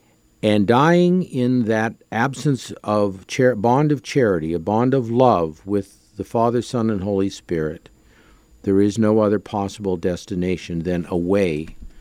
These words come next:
from the most blessed Trinity. And hell is that place. Those who die with venial faults, who have not broken those bonds by grave sin done in, knowingly and intentionally,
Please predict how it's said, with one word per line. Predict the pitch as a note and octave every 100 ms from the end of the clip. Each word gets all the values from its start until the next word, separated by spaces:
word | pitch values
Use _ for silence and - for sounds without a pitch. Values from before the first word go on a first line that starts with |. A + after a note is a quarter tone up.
| - -
from | - F2+
the | F2
most | E2 D#2+ -
blessed | E2+ - D#2+
Trinity. | - F#2 D2+ D2+ E2+
And | G2
hell | F2+ C#3 D#3 C#3+
is | B2 B2 G#2+
that | A2 G2+
place. | - C3 A2 D2+ - - _ _ - - - _
Those | A#2 B2 C3
who | C#3+ A#2+
die | A2+ A#2+ C3 C#3
with | G#2+ F#2
venial | E2+ A2 C3 C3 A#2+
faults, | - - A2+ C3+ - - -
who | A2 G2+
have | G#2 G#2+
not | A2 G#2 - E2
broken | G#2 D3+ D#3 D#3 C#3 A#2+
those | B2 A#2
bonds | F#2+ A2 A#2+ C#3+ D3 A#2
by | G2+ G#2 G2+ G#2 G2+ G2+ F#2+
grave | G2 A2+ A#2+
sin | - - A#2+ C3+ A2
done | G#2 G#2+ A2+
in, | G2+ G2
knowingly | G2+ G2 A2 B2+ B2+ B2 A#2+
and | F2
intentionally, | E2 - C3 C#3 - D#3 E3+